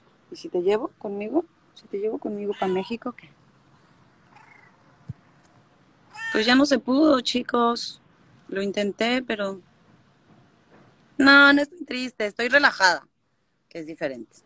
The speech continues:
Estoy como relajada, como, como Agustín, ¿sabes? <laughs> Como a gusto. Entonces,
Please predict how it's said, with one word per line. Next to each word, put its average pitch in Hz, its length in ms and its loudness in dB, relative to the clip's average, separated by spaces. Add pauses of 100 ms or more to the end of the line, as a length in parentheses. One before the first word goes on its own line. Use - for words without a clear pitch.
(140)
Estoy 165 160 -8
como 196 220 -2
relajada, 339 880 -2
como, 285 320 -16 (720)
como 196 240 0
Agustín, 208 840 -2
¿sabes? 202 480 4
<laughs> 226 360 -2
Como 202 220 -2
a 208 80 2
gusto. 202 380 -6
Entonces, 175 340 -10